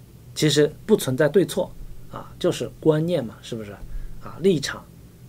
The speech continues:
啊，确实一谈到政治，肯定就会出现不同的理念啊。所以说呢，在群里面啊，有些群里面啊，有些比较温和的人，一看，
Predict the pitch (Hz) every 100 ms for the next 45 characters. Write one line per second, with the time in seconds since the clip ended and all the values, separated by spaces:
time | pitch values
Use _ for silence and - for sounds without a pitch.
0 | - 113 - 262 165 196 - - - 269
1 | - 143 156 156 160 131 - - - 110
2 | 110 233 - - - 143 - 113 - 113
3 | 117 - - 147 - 104 113 101 107 110
4 | - - - - - - - - - -
5 | 98 170 208 160 175 170 185 143 - 143
6 | 147 131 110 113 135 127 139 143 139 131
7 | 123 - - - 107 98 - - - -
8 | 127 117 139 147 147 160 196 170 147 135
9 | 113 110 - 131 160 131